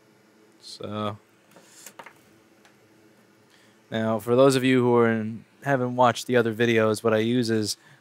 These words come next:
a wire from a broken A twelve eighty-six two thousand eleven battery.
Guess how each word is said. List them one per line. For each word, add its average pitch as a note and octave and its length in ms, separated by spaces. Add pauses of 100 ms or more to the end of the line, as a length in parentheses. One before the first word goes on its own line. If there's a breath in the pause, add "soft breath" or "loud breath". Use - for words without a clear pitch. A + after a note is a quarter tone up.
(100)
a G#2 140
wire A#2 460
from A2 240
a G#2+ 180
broken A2 720
A A2+ 220
twelve A2 320
eighty-six A2 600
two B2 160
thousand A2+ 360
eleven G#2 260
battery. A2+ 420